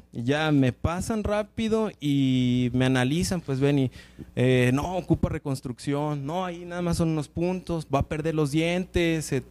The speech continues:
me decían que iba a perder todos los centrales porque el golpe sí fue muy fuerte. Y ya en lo que recuerdo así que estaban como debatiendo de que sí, que no, eh, se escuchó así como que, pues, un desmadre y entra un vato con un filero así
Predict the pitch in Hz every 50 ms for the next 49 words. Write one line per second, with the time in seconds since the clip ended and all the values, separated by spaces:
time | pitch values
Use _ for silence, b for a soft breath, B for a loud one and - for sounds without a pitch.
0 | - - 131 127 123 127 123 117 113 - 143 143 143 139 156 156 151 147 - 139
1 | 123 123 131 135 131 - - - 143 120 147 156 160 156 143 131 131 123 - 127
2 | 120 120 - 131 131 143 151 170 170 156 - 127 123 - 113 113 107 113 113 -
3 | - 135 - - 135 131 - - 131 135 131 131 127 B B B B B B B
4 | B B B B - 123 135 143 143 98 - 160 160 170 175 - 208 214 226 -
5 | b b b b b b b _ - _ _ 160 170 170 165 156 214 247 269 262
6 | 247 220 - - 190 180 151 151 160 143 _ 175 180 185 208 208 202 - 196 190
7 | _ 180 151 - - 147 156 170 165 - 165 147 135 135 127 123 120 117 - -
8 | 139 147 160 160 156 139 - - - - - - 151 160 175 170 _ 156 139 139
9 | 151 175 202 220 - _ _ _ _ - 131 135 131 131 131 131 131 131 131 127
10 | 127 123 123 127 127 - - 139 123 - - 127 - - 147 - - 160 143 -
11 | 175 165 151 135 - 127 - _ 110 117 - - - - 127 127 131 135 160 175
12 | 180 190 175 165 160 165 175 202 226 - B B B B B B B B - -
13 | 127 135 139 139 139 135 - 160 156 156 160 156 151 139 139 - - 160 147 -
14 | 143 135 131 131 135 135 127 - 147 139 135 127 127 131 131 127 - 135 131 123
15 | 120